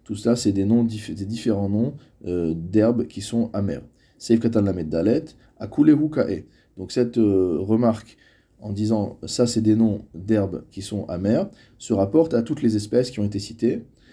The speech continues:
Ou Mishum She'en Anu Yod'im Beberur Ezehem Bilshonenu. Et comme nous dit le Mishnah Bora, on ne sait pas clairement à quoi ça correspond dans notre langue.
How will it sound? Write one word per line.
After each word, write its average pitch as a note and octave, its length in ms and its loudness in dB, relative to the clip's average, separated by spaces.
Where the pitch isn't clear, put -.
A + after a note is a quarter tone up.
Ou - 80 -4
Mishum A2 400 0
She'en C#3 360 0
Anu C3+ 200 2
Yod'im B2 380 4
Beberur A2+ 540 4
Ezehem A2+ 560 2
Bilshonenu. F#2+ 720 -4
Et A#2 100 -8
comme C#3+ 260 2
nous A#2 80 4
dit A#2 140 4
le A2+ 80 6
Mishnah A#2 260 0
Bora, A2 340 2
on G2 80 0
ne G#2 40 -4
sait G2 140 -6
pas A2+ 120 -2
clairement A2+ 480 2
à - 80 -6
quoi B2 120 -2
ça A#2+ 140 0
correspond G#2+ 600 -2
dans G#2+ 180 0
notre G2+ 280 2
langue. A2+ 300 0